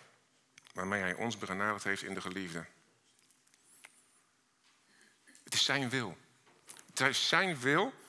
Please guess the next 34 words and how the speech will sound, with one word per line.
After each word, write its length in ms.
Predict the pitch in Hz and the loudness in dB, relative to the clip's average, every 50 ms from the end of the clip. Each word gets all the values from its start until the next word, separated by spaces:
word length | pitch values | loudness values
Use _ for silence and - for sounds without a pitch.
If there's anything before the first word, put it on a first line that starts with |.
| - - - - - | -20 -20 -16 -10 -6
dat 80 | - - | 0 4
jij 140 | 135 135 | 4 4
tot 140 | 135 135 - | 4 2 -2
je 80 | - 113 | -4 -2
maximale 720 | 113 131 143 - - - - 127 123 123 117 117 113 113 | 0 0 0 0 -2 -4 -2 0 2 2 2 2 0 -4
potentie 440 | - 110 - - 110 101 101 - - | -6 -6 -4 -4 -2 0 -2 -2 -4
komt, 200 | - 85 87 87 | -4 -8 -8 -8
dat 100 | 90 - | -6 -6
jij 120 | 107 104 | -6 -6
je 80 | 101 95 | -4 -6
maximale 920 | 92 98 123 147 151 - - 143 131 127 127 123 120 120 120 117 117 120 - - - - - - - - - - - - - - - - - - | -4 -2 0 0 2 2 0 0 0 0 0 0 0 0 0 0 -2 -4 -6 -14 -20 -20 -20 -20 -20 -20 -20 -20 -20 -20 -20 -20 -20 -20 -20 -18
doel 360 | - - - 135 143 135 123 | -10 -6 -4 -2 -2 -2 0
bereikt. 560 | 104 101 95 95 90 85 82 85 - - - - - - - - - - - - - - | 0 0 2 2 0 -2 -4 -6 -10 -12 -14 -16 -20 -20 -20 -20 -20 -20 -20 -20 -20 -12
Het 100 | - - | -2 2
is 100 | - - | 4 4
zijn 260 | - 139 139 127 107 | 4 4 0 -2 -2
wil, 280 | 117 120 135 160 185 202 | 0 0 0 0 0 -2
al 100 | 104 92 | -2 -2
voordat 380 | - 127 151 175 160 131 - | 0 2 4 4 4 4 4
jij 120 | - 147 170 | 4 4 4
het 120 | 180 180 | 4 2
wilde, 260 | 175 160 165 180 180 | 0 -2 -2 0 0
wilde 220 | 156 139 131 120 101 | 0 0 0 2 2
hij 140 | 110 127 | 2 2
het 120 | 156 160 - | 0 0 -2
voor 120 | - 139 | -2 -2
jou, 280 | 110 113 127 156 208 269 - - - _ _ - - - - _ _ _ - | 0 2 2 2 0 -2 -6 -16 -20 _ _ -20 -20 -20 -20 _ _ _ -12
dat 160 | - 113 - | -10 -8 -8
je 60 | 120 | -6
tot 140 | - 123 120 | -6 -6 -8
je 80 | 120 | -6
doel 180 | 113 123 127 120 | -4 -4 -2 -2
zou 120 | 104 101 92 | -4 -6 -8
komen. 420 | - - 87 87 85 85 90 95 | -8 -10 -10 -10 -10 -12 -16 -16